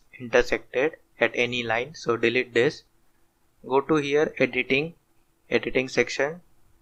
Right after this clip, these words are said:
delete segment, delete this, and for exit press scroll button.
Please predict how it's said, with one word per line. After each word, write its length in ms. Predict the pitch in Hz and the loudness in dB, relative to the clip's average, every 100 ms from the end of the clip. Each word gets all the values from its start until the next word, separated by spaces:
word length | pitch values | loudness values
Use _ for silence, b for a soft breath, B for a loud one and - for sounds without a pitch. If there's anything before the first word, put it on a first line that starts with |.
| 120 | -6
delete 300 | 123 120 127 | -2 -2 -2
segment, 580 | - 117 110 110 123 180 _ _ _ _ _ _ _ _ _ _ _ _ - | -2 -2 -2 -8 -10 -12 _ _ _ _ _ _ _ _ _ _ _ _ -8
delete 340 | 117 117 120 | -6 -6 -6
this, 420 | 120 131 - - - _ _ _ _ _ _ _ _ _ _ - | -2 -2 -4 -12 -20 _ _ _ _ _ _ _ _ _ _ -10
and 400 | 127 127 131 127 | -8 -6 -10 0
for 200 | 135 131 | 4 6
exit 500 | 120 120 147 160 - | 4 6 4 4 0
press 240 | 135 156 | 0 0
scroll 420 | - - 135 123 | -4 -8 -2 0
button. 340 | 110 107 - | 0 -2 -4